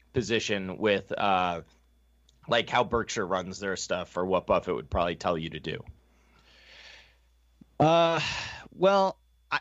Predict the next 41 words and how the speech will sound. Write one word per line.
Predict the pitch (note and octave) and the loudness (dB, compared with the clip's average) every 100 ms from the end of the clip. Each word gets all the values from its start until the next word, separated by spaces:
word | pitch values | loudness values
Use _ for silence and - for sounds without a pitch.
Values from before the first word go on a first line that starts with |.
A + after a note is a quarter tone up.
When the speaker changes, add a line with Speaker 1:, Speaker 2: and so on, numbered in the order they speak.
| - | 0
Speaker 2:
I | E3 | 0
do | F#3+ B3 | 0 -4
keep | - - | -6 -4
an | C#3 | -2
eye | D3 | 0
on | C#3+ | 0
that, | C3 B2+ B2 | 0 0 0
and | |
I | D3+ | -2
think | - A#3 | -2 -2
I'm, | E3+ - | -4 -4
I'm | D3+ | -4
actually | A3 - D3 | -4 -6 -8
pretty | - C3 | -8 -10
close | - C3+ C#3 - | -10 -6 -6 -6
to | B2 | -10
the | A2 | -4
allocations | A#2 G2 - A#2+ A#2 A#2+ G#2+ G2+ F#2+ - - | -4 -4 -4 -4 -2 -4 -6 -8 -12 -14 -8
of, | A2 G2+ G2 G#2+ _ _ _ _ B2 | -6 -6 -8 -16 _ _ _ _ -4
of | A#2 A2 | -4 0
what | A#2 A2 - _ _ - | 2 2 -2 _ _ -10
Berkshire's | A#2 A2+ - G#2+ F#2 | -4 -4 0 -2 -2
balance | - A2 G#2 G#2 | -2 -2 -2 -6
sheet | A#2 F2 | -6 -4
looks | B2 - | -4 -4
like, | G2 - - - _ _ _ - | -4 -4 -6 -14 _ _ _ -4
Speaker 1:
That | - | -2
makes | F2+ | 2
Speaker 2:
especially | G3+ - A#3 | 2 2 2
Speaker 1:
sense. | G3+ | 2
Speaker 2:
if | F#3 | 2
you | F3 | -2
consider | - C#3 - D#3 D3+ D3 | -2 -4 -2 -2 0 0
the | A#2 | -2
cash | - C3+ C3+ C3 - - - | -6 -2 0 0 -4 -12 -8
as, | B2+ A#2+ A#2 G#2+ - - _ _ _ _ _ _ _ _ | -4 -2 -2 -6 -14 -18 _ _ _ _ _ _ _ _
you | B2+ | -10
know, | G#2 | -10
zero | G#2+ B2 D3 C#3+ C3+ B2 A#2+ A2 _ _ _ _ _ _ _ _ | -8 0 2 4 2 2 -2 -6 _ _ _ _ _ _ _ _
return | B2 A#2+ - B2 A#2 A#2 | -6 -4 0 0 -2 -6
bond, | A2 A2 A2 A#2+ B2+ | -4 0 2 0 -2